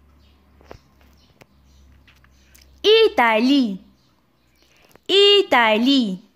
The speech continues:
La capitale. Rome. Rome. Pologne.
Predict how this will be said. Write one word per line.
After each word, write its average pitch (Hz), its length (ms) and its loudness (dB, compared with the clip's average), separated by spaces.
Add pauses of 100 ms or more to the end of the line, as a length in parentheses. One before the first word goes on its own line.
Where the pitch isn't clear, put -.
(1000)
La 208 180 -2
capitale. 330 1000 0 (1040)
Rome. 208 720 -2 (1300)
Rome. 202 880 0 (4000)
Pologne. 359 920 4